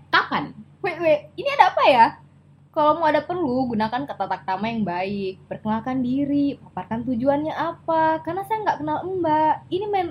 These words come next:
Speaker 2: main nanya-nanya aja sih.
Speaker 1: Tinggal jawab doang. "Aku tunangannya." Nanya terakhir chatnya kapan? Mau liat screenshotnya dong.
Speaker 2: Mbak, maaf ya, caranya Mbak nggak sopan. Saya juga punya hak untuk tidak menjawab.
Speaker 1: Lah,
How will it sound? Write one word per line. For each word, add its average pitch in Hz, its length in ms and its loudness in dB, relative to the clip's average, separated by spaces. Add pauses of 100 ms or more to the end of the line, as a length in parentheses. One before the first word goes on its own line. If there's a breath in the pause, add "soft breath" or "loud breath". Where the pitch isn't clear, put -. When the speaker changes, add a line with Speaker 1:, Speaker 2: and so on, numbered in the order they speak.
Speaker 2:
main 269 160 -2
nanya-nanya 214 560 0
aja 202 160 -4
sih. 285 240 -10 (400)
Speaker 1:
Tinggal 427 240 6
jawab 427 240 8
doang. 359 480 8 (240)
"Aku 285 240 2
tunangannya." 262 800 4 (240)
Nanya 302 320 2
terakhir 277 480 0
chatnya 269 340 -4
kapan? 294 680 2
Mau 220 80 2
liat 262 160 6
screenshotnya 277 420 0
dong. 320 300 0 (540 soft breath)
Speaker 2:
Mbak, 254 320 8
maaf 254 500 4
ya, 240 540 6
caranya 269 480 6
Mbak 302 320 6
nggak 359 240 10
sopan. 311 720 4
Saya 269 320 4
juga 339 240 2
punya 311 240 0
hak 311 240 2
untuk 285 320 -4
tidak 262 240 0
menjawab. 220 640 4 (480)
Speaker 1:
Lah, 427 320 6